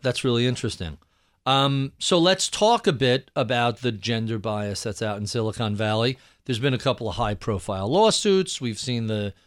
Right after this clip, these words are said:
turmoil at Uber because of it. Um, even a big venture capital firm like, uh, Kleiner Perkins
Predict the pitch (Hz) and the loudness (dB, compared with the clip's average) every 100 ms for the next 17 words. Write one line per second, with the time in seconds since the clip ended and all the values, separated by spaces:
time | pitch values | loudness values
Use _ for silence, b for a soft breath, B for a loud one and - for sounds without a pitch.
0 | _ - 147 135 131 123 117 113 107 107 | _ -2 2 4 4 4 4 2 0 -2
1 | 104 - 175 214 208 190 185 175 170 - | -4 2 4 6 6 4 2 2 2 4
2 | 170 170 165 - b b _ 127 127 120 | 2 4 2 0 b b _ 2 4 4
3 | 117 117 120 135 135 139 135 131 117 135 | 2 -2 -4 -2 0 2 2 0 0 -2
4 | 110 135 127 - 139 123 139 123 117 131 | 0 0 -2 -2 0 0 0 0 0 2
5 | 120 120 113 107 104 120 104 - 123 104 | 2 2 2 2 0 0 -2 -2 -2 -2
6 | 165 185 180 208 196 - | 2 2 2 0 0 -4